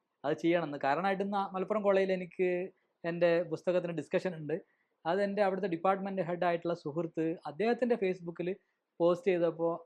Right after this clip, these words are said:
അതിന് ബാക്കിൽ വന്നിട്ടാണ് ഈ ബാങ്കിൽ ജോലി ചെയ്യുന്ന വ്യക്തി വന്നിട്ട് അധിക്ഷേപം ചൊരിയുന്നത്. അത് പേഴ്സണൽ ആയിട്ടുള്ള അധിക്ഷേപമാണ്. അപ്പോൾ എനിക്ക് തോന്നി എന്ത്, നമ്മൾ പലരും ഇപ്പോൾ,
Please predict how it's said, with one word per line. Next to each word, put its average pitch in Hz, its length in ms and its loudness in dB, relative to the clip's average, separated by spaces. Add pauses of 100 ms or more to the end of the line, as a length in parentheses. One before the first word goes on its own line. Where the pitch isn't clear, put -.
(220)
അതിന് 247 340 0 (360)
ബാക്കിൽ 185 380 2
വന്നിട്ടാണ് 170 480 -2 (400)
ഈ 165 120 0
ബാങ്കിൽ 170 420 2
ജോലി 165 280 4
ചെയ്യുന്ന 160 380 0
വ്യക്തി 160 340 0
വന്നിട്ട് 156 400 0 (120)
അധിക്ഷേപം 175 500 0 (380)
ചൊരിയുന്നത്. 156 400 2
അത് 151 120 2
പേഴ്സണൽ 220 360 2
ആയിട്ടുള്ള 220 240 4
അധിക്ഷേപമാണ്. 156 480 -2 (380)
അപ്പോൾ 180 140 4
എനിക്ക് 247 220 2
തോന്നി 233 220 4
എന്ത്, 208 160 -2
നമ്മൾ 185 280 -4 (360)
പലരും 170 320 2
ഇപ്പോൾ, 131 220 -4